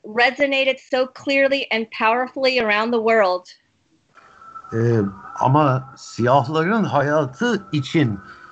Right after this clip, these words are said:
Speaker 2: e, verilen mücadele dünyanın dört bir yanında yankılandı.
Speaker 1: Because it is so inclusive of the working class as a whole and oppressed people around the world.
Speaker 2: Ee,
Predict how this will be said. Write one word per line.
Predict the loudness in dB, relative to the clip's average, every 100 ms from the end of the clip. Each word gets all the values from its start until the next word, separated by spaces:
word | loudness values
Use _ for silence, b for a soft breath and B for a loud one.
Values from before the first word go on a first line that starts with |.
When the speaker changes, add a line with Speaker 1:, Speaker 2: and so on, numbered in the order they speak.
| B 0
Speaker 2:
e, | 2 4 4
verilen | 2 4 4 4 4
mücadele | 2 0 2 2 2 2 0 2 0 -2 B B B 2
dünyanın | 4 6 6 4 2 2
dört | 2 0 -4
bir | -2 0
yanında | 2 2 0 2
yankılandı. | 4 4 4 0 0 0 -2 -2 -4 -4 -18 b b b b b _ _ _ -20 -6
Speaker 1:
Because | -4 0 0 0 0
it |
is | -2 -4 -4
so | 0 2 2
inclusive | -2 -8 -6 -6 -4 -2 -2 -2
of | -6
the | -4
working | -2 -2 -2 -8 -8 0
class | 2 2 0 -6 _ _ _
as | -6 -4
a | -6
whole | -10 -8 0 0 0 -6 b b -6
and | -4
oppressed | -4 -4 -2 -2 -6
people | -10 -6 -4 -2 -2
around | -2
the | -4
world. | -2 -2 -2 -6 -18 -20 -20 -16 -14 -12 -12 -10 -4 4
Speaker 2:
Ee, | 6 6 4